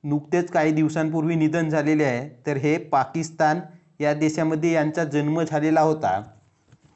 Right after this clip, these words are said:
तर अशा प्रकारे आपण सामान्य ज्ञान या विषयाचे सर्व प्रश्न बघितलेले आहेत. यानंतरच्या व्हिडिओमध्ये आपण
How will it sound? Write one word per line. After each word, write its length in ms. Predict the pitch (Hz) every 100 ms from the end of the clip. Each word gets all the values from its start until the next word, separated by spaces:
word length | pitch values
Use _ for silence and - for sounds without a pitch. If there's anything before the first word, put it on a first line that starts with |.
| _ - -
तर 160 | 151
अशा 300 | 165 160 -
प्रकारे 380 | 160 160 156 160
आपण 340 | 151 147 160 165
सामान्य 480 | 160 143 151 160
ज्ञान 340 | 156 151 156 160
या 80 | 151
विषयाचे 800 | 156 156 160 147 156 170 170 - _ _
सर्व 340 | - 143 139
प्रश्न 340 | 156 156 147 160
बघितलेले 540 | 147 143 156 170 165
आहेत. 280 | 156 135 139
यानंतरच्या 600 | 151 139 147 147 151 160
व्हिडिओमध्ये 560 | 156 151 151 156 156 156
आपण 360 | 139 131 131